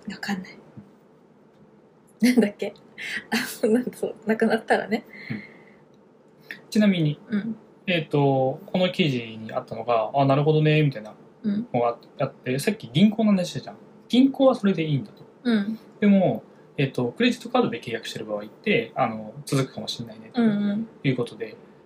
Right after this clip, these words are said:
Speaker 2: じゃあ、その、サービス停止しないで、
Speaker 1: うん。
Speaker 2: じゃあそのクレジットカードの方を解約しますみたいな。
Speaker 1: うんうんうんうん。
Speaker 2: だからそもそも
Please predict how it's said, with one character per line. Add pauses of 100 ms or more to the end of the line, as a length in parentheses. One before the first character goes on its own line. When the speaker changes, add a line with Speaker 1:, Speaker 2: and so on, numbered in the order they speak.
Speaker 2:
じ
ゃ
あ、
そ
の、 (1000)
サ
ー
ビ
ス
停
止
し
な
い
で、
Speaker 1:
う
ん。
Speaker 2:
じ
ゃ
あ
そ
の
ク
レ
ジ
ッ
ト
カ
ー
ド
の
方
を
解
約
し
ま
す
み
た
い
な。
Speaker 1:
う
ん
う
ん
う
ん
う
ん。
Speaker 2:
だ
か
ら
そ
も
そ
も